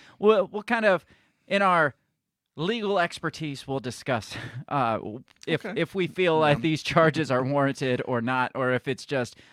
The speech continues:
Speaker 1: I don't know, a witch hunt.
Speaker 2: <laughs>
Speaker 1: Um, and then we'll, we'll see where it goes from there. So, uh, before we get into that, obviously, we gotta say, check us out all over the social medias. Uh, you can find us at our handle on Facebook, Twitter, and Instagram at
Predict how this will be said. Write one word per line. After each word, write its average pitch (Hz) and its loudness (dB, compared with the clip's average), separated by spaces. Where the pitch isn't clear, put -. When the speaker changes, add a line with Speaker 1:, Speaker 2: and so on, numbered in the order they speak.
Speaker 1:
I 131 0
don't 123 0
know, 123 2
a 127 2
witch 113 -2
hunt. 147 -2
Speaker 2:
<laughs> - -14
Speaker 1:
Um, 135 2
and 151 -2
then 151 2
we'll, 131 -2
we'll 123 -2
see 139 -4
where 113 0
it 92 -6
goes 113 -2
from 113 -8
there. 98 -6
So, 180 2
uh, 160 4
before 254 0
we 247 4
get 214 0
into 208 -4
that, 196 6
obviously, 170 2
we 165 -2
gotta 156 0
say, 160 0
check 247 -2
us - -2
out 156 4
all 175 4
over 131 2
the 135 -2
social 139 -2
medias. 185 2
Uh, 147 0
you 143 -2
can 160 -8
find 185 2
us 170 0
at 147 2
our 135 2
handle 175 0
on 127 0
Facebook, 190 -2
Twitter, 185 2
and 135 0
Instagram 131 -2
at 139 -4